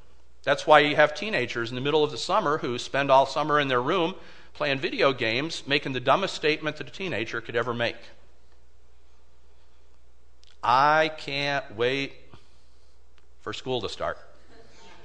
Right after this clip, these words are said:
Teenagers, does it make any sense to you for a teenager to say that? No.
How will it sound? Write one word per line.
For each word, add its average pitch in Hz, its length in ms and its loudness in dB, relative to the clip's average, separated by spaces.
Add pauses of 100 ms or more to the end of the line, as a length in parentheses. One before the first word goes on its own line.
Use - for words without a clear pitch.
(1200)
Teenagers, 220 520 4
does 175 120 -2
it 156 60 0
make 196 220 4
any 220 160 2
sense 202 300 0
to 165 100 -4
you 175 120 0
for - 140 0
a 147 40 4
teenager 196 460 0
to 165 60 -4
say 165 240 0
that? 196 260 2
No. 123 400 2